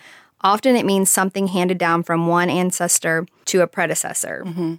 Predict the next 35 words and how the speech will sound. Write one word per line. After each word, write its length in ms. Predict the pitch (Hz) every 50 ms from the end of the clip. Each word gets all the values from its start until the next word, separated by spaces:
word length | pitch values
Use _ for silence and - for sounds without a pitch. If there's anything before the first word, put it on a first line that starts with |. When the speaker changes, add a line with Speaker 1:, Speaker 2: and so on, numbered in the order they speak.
| - -
Speaker 1:
And 280 | 226 220 208 202 202 185 -
I 120 | 208 208
think 200 | 196 226 220 190
that 160 | - 196 190 -
that 180 | 202 202 -
kind 220 | - - 208 196 190
of 260 | 185 180 175 180 -
blankets 680 | - 196 196 190 190 185 - 180 - - - - - - -
exactly 500 | - - 190 175 185 180 190 - - 180 175 -
what 180 | - 180 180 165
I'm 100 | 165 160
talking 300 | 170 - - 175 170 175
about. 160 | 170 170 123
Like, 180 | 156 170 - - -
I've 140 | 196 196 -
thought 280 | _ 202 196 185 -
many 340 | - 185 185 180 190 202 202
times 800 | 190 - - - 185 180 170 165 165 165 165 175 - - - - -
recently, 720 | - 214 185 185 180 - - - - - 180 175 175 175
like, 180 | 175 180 180 - - _ _
what 140 | 202 - -
kind 200 | - 277 269 269
of 100 | 240 208
grandparent 760 | - - 185 180 175 175 175 - - 170 170 165 160 - -
do 140 | 170 175 170
I 100 | 165 165
wanna 240 | 165 170 165 165 160
be? 240 | 160 - 156 156 147
What 240 | 147 - 160 175
kind 160 | - - 226 220
of 60 | 208
relationship 680 | 202 196 185 175 170 170 - 185 180 - - 175 -
do 140 | - 190 180
I 180 | 175 170 170
want 400 | 165 165 170 170 170 165 165 160